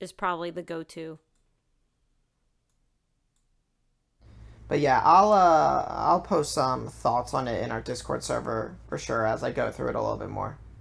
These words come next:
Speaker 1: Okay, yeah, keep me posted. Let me know if I should pick it up.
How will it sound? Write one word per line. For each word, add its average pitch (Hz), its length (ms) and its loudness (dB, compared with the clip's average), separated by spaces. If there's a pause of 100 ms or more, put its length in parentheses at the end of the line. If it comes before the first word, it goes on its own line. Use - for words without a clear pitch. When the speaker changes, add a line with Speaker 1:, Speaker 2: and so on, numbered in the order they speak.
(520)
Speaker 1:
Okay, 392 180 2 (140)
yeah, 285 220 2
keep 247 220 -10
me 269 100 -8
posted. 226 440 -8
Let 202 140 -6
me 220 100 -6
know 214 180 -6
if 220 100 -10
I 208 80 -8
should 202 160 -14
pick 208 160 -14
it 190 80 -8
up. 170 180 -10